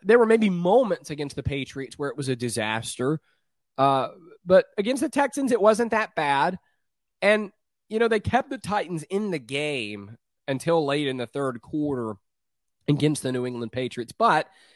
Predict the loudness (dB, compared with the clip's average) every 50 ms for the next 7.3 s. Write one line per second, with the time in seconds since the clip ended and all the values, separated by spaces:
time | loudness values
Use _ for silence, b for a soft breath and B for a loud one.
0 | b b b b b -4 -2 -2 0 0 2 2 2 0 0 0 0 0 2 0
1 | 0 -2 0 2 6 6 6 6 4 4 2 2 2 2 0 -2 -4 -12 -6 -4
2 | -4 -2 -4 -6 -4 -2 -4 -4 -4 -6 -8 -6 -6 -4 -4 -6 -6 -4 -2 0
3 | 0 0 -2 -4 -2 0 4 6 6 6 6 6 6 6 6 6 4 4 2 0
4 | -2 -2 -2 -2 -6 _ _ -8 -4 -2 -2 -2 2 6 8 8 8 6 4 2
5 | 0 -2 -6 -4 -4 -4 -6 -8 -10 -12 -8 -6 -6 -6 -4 -6 -6 -4 -6 -6
6 | -6 -8 -10 -12 _ _ _ _ _ _ _ _ _ _ _ _ _ _ _ _
7 | _ 0 2 2 0